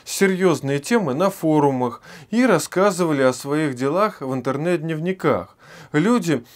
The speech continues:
э, делились своим мнением, писали комментарии. А потом появились лайки,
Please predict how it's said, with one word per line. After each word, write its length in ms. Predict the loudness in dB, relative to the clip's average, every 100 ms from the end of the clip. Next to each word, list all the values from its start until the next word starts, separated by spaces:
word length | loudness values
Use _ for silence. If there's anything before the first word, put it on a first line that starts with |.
| -6
э, 140 | -2 0
делились 500 | 0 0 -2 -2 -4
своим 260 | -2 0
мнением, 580 | 0 0 2 2 0 -2
писали 420 | -6 -2 0 0
комментарии. 840 | -2 -2 -2 0 4 4 4 -4 -8 _ _ -10
А 80 | -6
потом 460 | 2 2 4 2 0
появились 600 | 2 2 4 2 0 2
лайки, 580 | 4 4 2 -4 -12